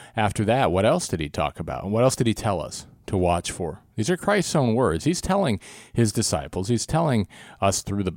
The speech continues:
the, the Bible and the words they recorded there, what to watch for today. He's telling us. So we need to see what Christ said about his second coming. Back in Matthew twenty-four and verse seven,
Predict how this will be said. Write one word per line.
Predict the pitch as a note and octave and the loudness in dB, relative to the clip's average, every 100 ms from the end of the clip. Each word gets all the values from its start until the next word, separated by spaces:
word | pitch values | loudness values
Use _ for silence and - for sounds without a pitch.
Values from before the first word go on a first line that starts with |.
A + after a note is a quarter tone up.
| F#2+ | -6
the, | G2+ F2 | -4 -4
the | F2+ G2 F2 | -4 -4 0
Bible | E2+ E2 D#2+ G2+ | 0 0 0 2
and | G2 | 2
the | D#2+ | 2
words | F2 F2+ E2+ | 0 0 -2
they | E2+ | -6
recorded | D#2 D#2+ A2+ C3+ D2+ | -6 -2 0 0 -2
there, | C#2+ D2+ - - - | -4 -6 -10 -12 -2
what | F3 | 0
to | - | 2
watch | F3+ A3+ - | 2 0 -2
for | - D2 | -6 -8
today. | - C#2+ D#2 - _ _ _ | -8 -12 -12 -14 _ _ _
He's | C3+ F#3+ | 0 2
telling | - E2 A1+ D#2 | 2 -4 -4 -10
us. | D#2 - - _ - | -10 -12 -18 _ -12
So | - | -4
we | E2+ E2+ | 0 0
need | F2+ | -2
to | E2 | -4
see | - F2+ | -4 -2
what | D#2+ | -4
Christ | - F2+ F#2 - | -4 -2 -2 -4
said | D#2+ | -6
about | D#2 D2+ D2 | -4 -6 -6
his | - | -6
second | D#2+ - E2 | -6 -6 -10
coming. | E2 D#2+ - _ - - - - - - | -6 -8 -8 _ -20 -20 -20 -20 -16 -2
Back | G#2 G2+ | 0 2
in | G2 | 2
Matthew | F#2+ F#2+ F2+ | 2 2 -2
twenty-four | - G2 E2+ - F#2+ | 0 0 0 0 0
and | E2+ | 0
verse | D#2 C#2+ | -2 -4
seven, | - - G2+ D#2+ D2+ | -4 0 2 0 -6